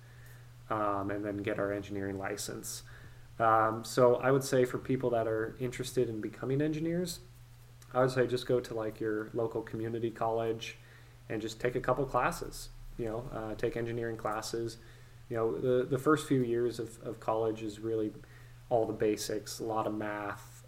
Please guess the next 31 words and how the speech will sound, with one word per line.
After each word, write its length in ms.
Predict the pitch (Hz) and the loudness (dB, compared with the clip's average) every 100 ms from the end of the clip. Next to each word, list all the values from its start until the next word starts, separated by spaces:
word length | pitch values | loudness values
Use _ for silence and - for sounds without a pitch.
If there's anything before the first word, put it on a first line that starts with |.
| - | -8
um, 580 | 107 104 104 101 101 101 - - - - - - | -6 -6 -6 -8 -8 -10 -14 -20 -20 -20 -18 -10
science, 680 | - 107 104 104 101 - - - - | -2 0 0 -4 -6 -10 -12 -18 -16
stuff 280 | - 110 110 | -4 -2 -2
like 180 | 101 | -4
that. 300 | - 104 101 - - - - 127 | 0 0 0 -6 -18 -20 -4 2
Not 180 | 127 | 2
so 120 | - 120 | 4 2
much 280 | 117 113 - - - | 4 0 -4 -12 -4
direct 360 | 104 107 113 - | -2 -2 -4 -8
engineering 540 | 113 104 107 110 123 | -6 -4 -4 -4 -4
related, 500 | 127 127 135 143 139 - - - - - | -2 0 2 2 0 -8 -18 -18 -18 -10
but, 400 | 120 113 107 - - - | 2 4 4 0 -10 -10
um, 640 | 113 107 104 101 101 101 101 - - - - - - - | -8 -6 -6 -6 -6 -8 -10 -18 -20 -20 -20 -20 -16 -2
I 100 | 131 | 0
would 80 | 131 | 0
say, 200 | 139 135 | 2 4
yeah, 120 | 147 | 4
take 200 | 131 131 | 0 -4
a 60 | 123 | 0
couple 260 | 123 123 | 0 -2
classes, 560 | 120 110 110 117 131 131 | -2 -2 -2 0 -2 -2
and 80 | 117 | -6
if 140 | 104 | -4
you 80 | 107 | -4
like 280 | 104 110 143 | -2 -2 0
it, 160 | 143 - - - - | 0 -2 -18 -18 -14
you 140 | 117 110 | -10 -6
know, 160 | 113 123 - - - - - - - | -8 -10 -16 -18 -18 -18 -18 -18 -10
I 60 | 110 | -6
would 120 | 110 | -6
say 300 | - 110 110 | -6 -4 -4